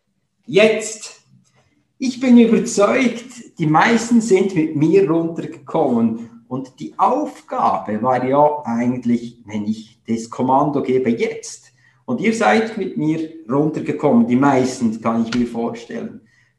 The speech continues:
Bei den Seminaren ist das immer einfach und da sehe ich, wer runterkommt und wer nicht. Aber auch hier, warum zeige ich dieses Beispiel? Weil wir sind emotionelle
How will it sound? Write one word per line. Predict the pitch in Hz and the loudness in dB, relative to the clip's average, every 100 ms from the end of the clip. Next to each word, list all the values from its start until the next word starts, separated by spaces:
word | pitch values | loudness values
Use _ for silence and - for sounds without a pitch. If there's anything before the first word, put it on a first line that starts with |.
| _ | _
Bei | - 131 | -6 0
den | 117 | 0
Seminaren | 117 127 117 120 147 151 143 | 2 4 4 6 4 2 0
ist | 127 | -2
das | 135 147 | -4 -4
immer | 147 120 | 0 2
einfach | 143 175 - - - | 0 0 0 0 0
und | 127 | -2
da | 123 | -2
sehe | 127 135 | -2 -2
ich, | 147 - | -4 -2
wer | 127 156 156 | 0 0 2
runterkommt | 156 156 147 - 143 143 - | 2 0 -4 -2 -2 -2 -4
und | 113 | -4
wer | 127 123 | -2 0
nicht. | 139 214 - - _ _ _ _ | 2 0 -2 -12 _ _ _ _
Aber | - 123 131 - | -8 -6 -6 -6
auch | 151 165 170 | 0 2 2
hier, | - 208 208 127 | 0 0 2 2
warum | 143 143 170 - | 2 2 2 0
zeige | 151 147 180 165 | 0 2 0 -4
ich | - | -8
dieses | 160 165 151 - | -8 -6 -8 -4
Beispiel? | 127 120 - - - 117 98 101 _ _ _ _ | 0 0 -2 -8 -6 -4 -4 -10 _ _ _ _
Weil | 127 127 - | -6 -6 -6
wir | 165 254 | -4 -4
sind | - 185 202 226 - - - _ _ | -4 -2 2 2 0 -8 -14 _ _
emotionelle | 143 175 185 - 160 143 135 135 135 135 135 - | -4 -2 -2 -2 2 2 2 0 0 0 -2 -12